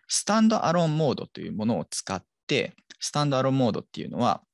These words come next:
あの、一つのアクセスポイントで一つのクラスターになるっ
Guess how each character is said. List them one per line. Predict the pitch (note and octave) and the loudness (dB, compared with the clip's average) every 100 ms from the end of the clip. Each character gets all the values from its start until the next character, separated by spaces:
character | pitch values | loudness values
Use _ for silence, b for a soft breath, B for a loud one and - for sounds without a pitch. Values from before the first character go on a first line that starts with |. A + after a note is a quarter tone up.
| _ _ _ _ _ _ _ _ _ _ _ | _ _ _ _ _ _ _ _ _ _ _
あ | - | -10
の、 | - - | -10 -12
一 | - - A#3 | -12 0 0
つ | - A2 E2 | 2 -2 2
の | A#2+ A2+ - | 2 2 0
ア | G#2+ | -4
ク | - | -2
セ | A#2+ | -2
ス | - | -4
ポ | - B2 | -2 -2
イ | F#2+ | 0
ン | |
ト | - | -4
で | G2 C3 F2 - _ _ _ | -4 -2 -2 -6 _ _ _
一 | - - C#3 | -14 -4 -4
つ | - A#2+ | 0 0
の | C3 | 0
ク | - | 0
ラ | F2 | -2
ス | E2+ - | -2 -4
タ | - - - - | -6 -6 -6 -6
ー | A#2 | -2
に | G#2 | 0
な | F#2 | 0
る | |
っ | - | -4